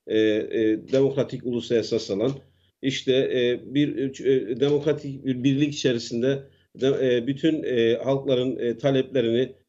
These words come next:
e, gözeten, onların problemlerini demokratik bir birlik içerisinde çözmeye esas alan bir proje var bir tarafta. Öbür tarafta da işte şeriatçı,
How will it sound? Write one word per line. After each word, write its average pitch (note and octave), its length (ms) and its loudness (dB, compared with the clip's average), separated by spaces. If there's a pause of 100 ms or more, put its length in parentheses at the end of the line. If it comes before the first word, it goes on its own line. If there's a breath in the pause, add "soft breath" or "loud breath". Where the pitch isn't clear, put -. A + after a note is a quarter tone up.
(160)
e, A#2 240 2
gözeten, C3 580 0
onların B2+ 540 0
problemlerini B2+ 680 2
demokratik B2+ 500 -2
bir A#2 160 -2
birlik C3+ 280 0
içerisinde A2+ 460 -2
çözmeye A#2+ 380 0
esas A#2 180 -4
alan G#2 260 -2
bir B2 140 -6
proje B2 300 2
var G2+ 160 0
bir F#2 80 -8
tarafta. D3 560 -2 (340 soft breath)
Öbür F3 280 2
tarafta C#3+ 400 2
da C3+ 100 4
işte C3 260 -2
şeriatçı, C#3+ 640 0